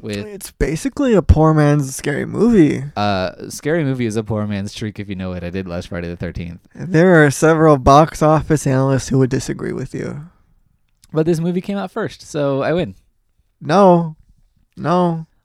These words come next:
Speaker 1: Look, I will, I will detail my reasons why I think it is superior, but, superior. But first, um, we rate all of our movies on scariness, campiness, uh, F X, and quality. Uh, scariness is a one. Can we just skip past that one?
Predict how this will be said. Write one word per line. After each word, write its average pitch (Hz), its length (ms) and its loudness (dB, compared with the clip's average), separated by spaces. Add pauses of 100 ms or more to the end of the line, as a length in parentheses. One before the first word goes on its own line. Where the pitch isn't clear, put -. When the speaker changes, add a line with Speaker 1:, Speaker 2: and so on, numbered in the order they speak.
(220)
Speaker 1:
Look, 165 300 -2
I 127 100 0
will, 185 320 2
I 135 100 0
will 180 140 -2
detail 135 500 -4
my 135 120 -4
reasons 104 420 -8
why 98 160 -6
I 101 60 -8
think 101 180 -14
it 95 80 -12
is 95 100 -10
superior, 95 500 -10
but, - 180 -14 (180)
superior. 113 720 -8
But 107 240 -10
first, 135 480 -6
um, 95 380 -8 (180)
we 104 140 -6
rate 98 280 -8
all 104 220 -6
of 190 80 -8
our 87 120 -6
movies 82 340 -16
on 82 200 -14
scariness, 95 720 -10
campiness, 95 680 -14 (260)
uh, 92 320 -6
F 101 160 -8
X, 135 200 -8
and 135 180 -10
quality. 95 460 -4 (600)
Uh, 98 440 -2
scariness 120 500 -4
is 147 80 -2
a 143 80 2
one. 113 300 -2
Can 117 180 -8
we 117 80 -4
just 117 220 -6
skip 123 180 -8
past 123 240 -2
that 143 160 2
one? 160 320 2